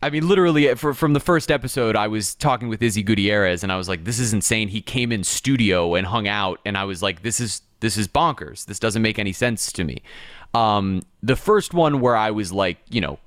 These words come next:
profusely sweating and panicking over what was happening was when we went to go sit down, uh, with the Miami Heat on their internal media day. Um, and I'm, I'm not gonna reference the specific interviews, but more just the moment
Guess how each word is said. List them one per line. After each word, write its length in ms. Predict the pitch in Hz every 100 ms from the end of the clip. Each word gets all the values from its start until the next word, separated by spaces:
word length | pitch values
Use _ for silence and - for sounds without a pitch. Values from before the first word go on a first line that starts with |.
| -
profusely 580 | 160 - 151 151 - 113
sweating 680 | - 107 107 113 101 95 95
and 380 | - 101 95 -
panicking 540 | 131 120 120 117 107
over 180 | 110 110
what 160 | 107
was 120 | 87 98
happening 520 | 139 139 120 107 104 - - - -
was 180 | 135 120
when 160 | 135
we 80 | 135
went 180 | 127 127
to 80 | 110
go 120 | 120
sit 180 | - 98
down, 420 | 107 101 98 95 -
uh, 160 | 95 87
with 100 | 87
the 60 |
Miami 260 | 104 101 92
Heat 320 | 87 92 85 -
on 160 | 90
their 180 | 90 87
internal 400 | 95 95 98 92
media 320 | 87 85 82
day. 320 | 80 76 76 - - - -
Um, 640 | - 92 87 82 80 80 82 98
and 120 | 95
I'm, 100 | 92 - 73 -
I'm 100 | 110
not 120 | 110 120
gonna 120 | 117
reference 400 | 110 - 101 -
the 100 | 101
specific 640 | - - - 147 131 90
interviews, 580 | 117 117 90 90 82 78
but 160 | - 104
more 240 | 127 147
just 320 | 139 131 113
the 140 | 110 98
moment 580 | 98 101 123 123 117